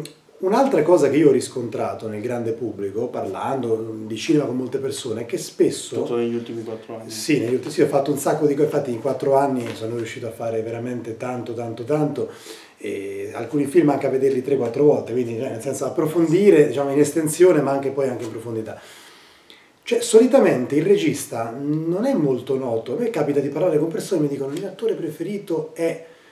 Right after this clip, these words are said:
Speaker 1: Mel Gibson, il mio attore preferito è Leonardo DiCaprio". Poi se gli dici, non so, chi è Cronenberg, Cronenberg, eh, non lo conosco. Eh, James Cameron, no, ti-, ah, Tita-, ah, Titanic, sì.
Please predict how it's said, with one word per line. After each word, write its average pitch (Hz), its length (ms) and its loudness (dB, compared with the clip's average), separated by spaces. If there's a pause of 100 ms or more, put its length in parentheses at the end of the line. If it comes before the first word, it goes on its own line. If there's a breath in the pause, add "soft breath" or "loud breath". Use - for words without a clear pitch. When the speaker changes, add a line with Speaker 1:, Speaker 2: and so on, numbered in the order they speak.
(200 loud breath)
Speaker 1:
Mel 143 180 -2
Gibson, - 460 -16
il - 40 -20
mio 151 80 -20
attore 196 200 -2
preferito 185 840 0
è 165 220 0
Leonardo 139 320 -2
DiCaprio". 104 640 -8 (540 loud breath)
Poi 262 180 6
se 151 180 2
gli 147 160 2
dici, 156 300 0
non 143 80 0
so, 117 340 -6
chi - 120 -14
è 143 160 -10
Cronenberg, 156 560 2 (100)
Cronenberg, - 480 -20 (120)
eh, - 20 -14
non 110 220 -14
lo 104 80 -18
conosco. 120 400 -10 (580 soft breath)
Eh, 110 520 -8
James 131 240 -8
Cameron, 143 540 -4
no, 151 60 -8
ti-, - 180 -14
ah, 208 140 0
Tita-, 220 260 -4
ah, 277 240 6
Titanic, 220 560 4
sì. 160 320 0